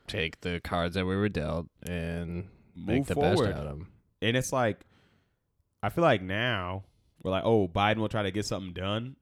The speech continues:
Speaker 2: And then the other side will be like, "Oh, we're not letting you get that done 'cause, like, you won."
Speaker 1: Yeah.
Speaker 2: Or like, "Oh, we don't like you. Like,
Speaker 1: Mm.
Speaker 2: you're not on our side."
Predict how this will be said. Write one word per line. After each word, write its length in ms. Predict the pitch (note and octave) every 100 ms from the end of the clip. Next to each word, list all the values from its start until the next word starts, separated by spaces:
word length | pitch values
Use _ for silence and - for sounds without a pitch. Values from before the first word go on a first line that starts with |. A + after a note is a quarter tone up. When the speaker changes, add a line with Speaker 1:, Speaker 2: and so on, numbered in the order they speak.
| _
Speaker 2:
And 60 | G#2
then 80 | G2+
the 120 | G2+
other 120 | A#2
side 240 | G#2 A2
will 60 | G2+
be 80 | F#2+
like, 240 | F#2+ E2+ -
"Oh, 140 | G#2 G2+
we're 100 | G2
not 160 | G#2+
letting 160 | G#2+ G2
you 80 | F#2+
get 160 | G2
that 220 | G#2 F#2
done 260 | F#2 G2+ G2
'cause, 240 | G2 F2
like, 200 | E2 E2 D#2+
you 300 | F#2 G2+ F#2+ F#2+
won." 400 | F#2+ F2 C#2+ - _ _ _
Speaker 1:
Yeah. 200 | F#2 E2+
Speaker 2:
Or 20 |
like, 160 | E2+ F2+
"Oh, 160 | G#2+ G2
we 140 | A2
don't 180 | G#2 F#2
like 140 | F#2 - F#2
you. 260 | G2 E2 D#2 G2+ _ _
Like, 460 | - F2+ F2 E2+ - _ -
Speaker 1:
Mm. 300 | F#2 F2 E2+ - - _ -
Speaker 2:
you're 100 | G#2
not 140 | G#2+
on 100 | G2+
our 140 | G2+ F#2
side." 460 | G2+ G2 F2 E2